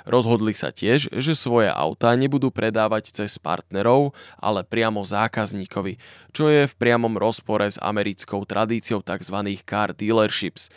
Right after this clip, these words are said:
Majú tam dokonca na to aj zákony, ktoré automobilkám zakazujú predávať priamo a pri predaji musia používať tohto prostredníka.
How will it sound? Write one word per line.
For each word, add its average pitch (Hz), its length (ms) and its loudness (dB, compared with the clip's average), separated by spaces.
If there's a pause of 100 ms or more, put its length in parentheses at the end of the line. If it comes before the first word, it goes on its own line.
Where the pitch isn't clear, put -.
(240)
Majú 123 160 6
tam 110 240 -2
dokonca 110 400 -2
na 104 80 -2
to 95 160 -4
aj 95 240 -2
zákony, 110 640 0
ktoré 95 400 0
automobilkám 104 960 -2 (320)
zakazujú 113 800 2
predávať 110 800 0
priamo 117 560 2
a 92 160 -2
pri - 240 -8
predaji 107 480 -2
musia 104 240 -6
používať 98 640 -4
tohto - 240 -10
prostredníka. 101 800 -6